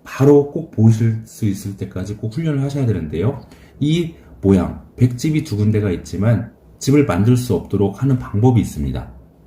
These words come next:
바로 먹여치기예요. 이 자리, 호구 속에 들어가는 겁니다. 이쪽도 호구고 이쪽도 호구지만 바깥에 공배가 없는 쪽을 호구로 딱 들어가면은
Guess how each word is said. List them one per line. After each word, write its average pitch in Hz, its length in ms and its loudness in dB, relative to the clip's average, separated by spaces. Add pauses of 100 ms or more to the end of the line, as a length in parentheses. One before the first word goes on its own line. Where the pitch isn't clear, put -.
바로 95 240 -4 (200)
먹여치기예요. 82 1040 -6
이 73 40 -10
자리, 71 320 -8 (380)
호구 156 180 0
속에 107 220 0
들어가는 82 320 -6
겁니다. 71 360 -8 (420)
이쪽도 185 460 0
호구고 165 520 0
이쪽도 135 400 0
호구지만 123 560 0 (280)
바깥에 156 500 -2
공배가 123 380 6
없는 135 320 2
쪽을 139 360 0
호구로 143 440 -6
딱 123 180 -10
들어가면은 110 600 0